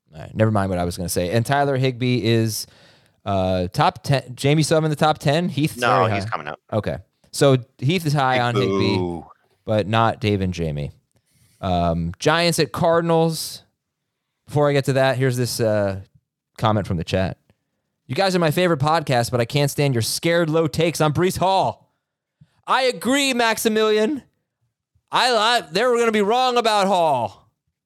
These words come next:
Speaker 1: I am a kid in the Hall. I'm starting Breece Hall in the zero leagues I have him in. Just wanna call out Dave and Jamie
Speaker 2: Well,
Speaker 1: for
Speaker 2: who's
Speaker 1: that.
Speaker 2: scared now for not drafting him?
Speaker 1: Yeah. <laughs> So stupid. Uh, Giants at Cardinals.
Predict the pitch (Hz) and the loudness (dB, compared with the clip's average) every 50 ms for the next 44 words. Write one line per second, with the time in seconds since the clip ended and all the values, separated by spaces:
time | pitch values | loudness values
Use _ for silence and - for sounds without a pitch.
0 | _ _ 147 175 190 185 175 156 - - 233 240 220 226 214 208 185 175 180 170 | _ _ 0 0 2 2 0 0 0 0 0 0 2 2 2 2 2 2 2 2
1 | 165 147 131 113 107 117 120 - _ _ _ _ _ _ _ _ - 131 131 120 | 2 0 0 -2 -4 -6 -8 -12 _ _ _ _ _ _ _ _ -2 -2 -2 0
2 | 117 - - - - 156 143 139 127 120 120 117 123 117 110 - 117 107 101 95 | -2 -4 -6 -2 0 2 2 4 2 0 2 2 0 0 2 2 2 2 4 4
3 | 95 92 98 98 101 104 104 123 131 123 113 110 104 107 104 101 95 98 92 98 | 2 0 0 -2 -2 -2 2 2 4 4 4 2 2 0 -2 0 0 0 0 0
4 | 98 90 87 95 85 85 80 69 76 101 - _ _ _ _ _ _ _ _ _ | 0 -2 -2 -4 -6 -6 -6 -8 -8 -12 -14 _ _ _ _ _ _ _ _ _
5 | _ _ _ _ _ _ - - 131 123 110 - - 123 110 107 107 104 117 113 | _ _ _ _ _ _ -8 -2 -2 0 0 2 2 2 2 2 0 0 -2 -2
6 | 113 117 117 123 131 127 123 107 135 147 131 98 95 131 120 110 107 135 139 110 | -2 -2 -4 -2 -2 0 0 2 2 0 0 0 0 0 0 0 0 0 0 0
7 | - 107 104 98 90 98 110 113 113 - 78 69 - _ _ _ 120 127 135 147 | -2 0 -2 -2 0 2 0 0 0 -4 -8 -14 -16 _ _ _ -4 0 2 4
8 | 147 147 160 - - - - - - _ _ _ _ _ _ - - - - - | 4 4 4 2 0 -4 -12 -18 -20 _ _ _ _ _ _ -18 -18 -18 -18 -20
9 | - - - - _ _ - - - - - - - - 82 - - - - - | -20 -20 -20 -20 _ _ -20 -14 -12 -12 -10 -6 -6 -4 -4 -6 -8 -12 -12 -14
10 | - - 82 78 - 76 71 - - _ _ _ _ _ _ _ _ - 113 120 | -8 -6 -6 -6 -4 -6 -8 -8 -12 _ _ _ _ _ _ _ _ -4 -2 0
11 | 123 127 127 127 127 120 - 170 180 190 196 202 208 190 - - 190 185 175 131 | 2 2 0 0 -2 -2 -2 0 0 2 2 0 0 0 0 0 0 0 -2 -2
12 | - - 170 170 175 190 190 156 139 123 110 95 85 80 - - - - - - | -6 -4 -2 0 0 0 0 0 -2 -2 -2 -2 -4 -8 -12 -14 -14 -16 -18 -20